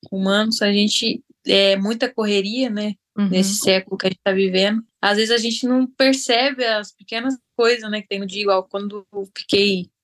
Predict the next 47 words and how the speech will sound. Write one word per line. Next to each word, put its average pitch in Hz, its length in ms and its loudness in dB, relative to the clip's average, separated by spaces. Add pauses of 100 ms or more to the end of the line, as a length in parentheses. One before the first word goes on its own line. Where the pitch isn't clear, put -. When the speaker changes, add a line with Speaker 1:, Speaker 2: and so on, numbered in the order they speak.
(100)
Speaker 1:
lá 101 160 2
no 104 60 0
hospital, 254 560 -2
né, 233 120 -4
na 214 100 -4
recuperação, 208 720 -6 (400)
é, 202 460 2
a 196 160 2
hora 208 160 0
não 208 80 -4
passava 226 440 -2
de 202 120 -8
jeito 220 280 -4
nenhum. 214 260 0 (120)
Aí 202 160 4
você 220 160 2
vê, 196 140 4
tipo, 196 360 -8 (240)
a 190 80 0
gente 196 200 0
fala 220 260 4
que 214 400 -4
vinte 196 200 -6
e - 40 -12
quatro 196 320 -2
horas, 202 460 -2 (240)
né, 202 300 -6 (160)
que 202 60 0
a - 20 4
gente 196 120 0
fala 220 240 2
que 233 80 -12
o 214 40 -8
dia 220 200 -4
passa 226 300 -2
rápido, 202 420 -4 (160)
mas 202 140 -2
é 202 80 0
porque 220 260 -4
a 220 80 4
gente 220 200 -2
fica 240 200 -6
na 226 160 0
correria. 226 580 0 (180)
Porque 220 260 0
quando 233 280 0
você 269 300 -2